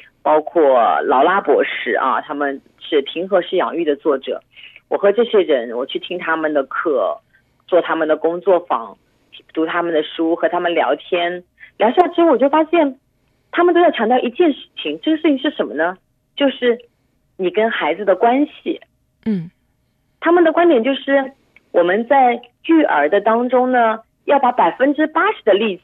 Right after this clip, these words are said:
Speaker 1: 气建立在你跟孩子这个关系上面，还说育儿的本质就是维护你和孩子的关系。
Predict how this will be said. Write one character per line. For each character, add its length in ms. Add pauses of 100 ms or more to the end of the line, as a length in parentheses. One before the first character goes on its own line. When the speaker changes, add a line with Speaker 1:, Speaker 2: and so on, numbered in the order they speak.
Speaker 1:
气 240 (460)
建 220
立 140
在 340 (280)
你 160
跟 220
孩 300
子 200
这 120
个 120
关 320
系 100
上 200
面， 220 (1000)
还 200
说 340 (280)
育 180
儿 200
的 120 (120)
本 280
质 300
就 200
是 140
维 240
护 200
你 160
和 140
孩 220
子 80
的 100
关 300
系。 340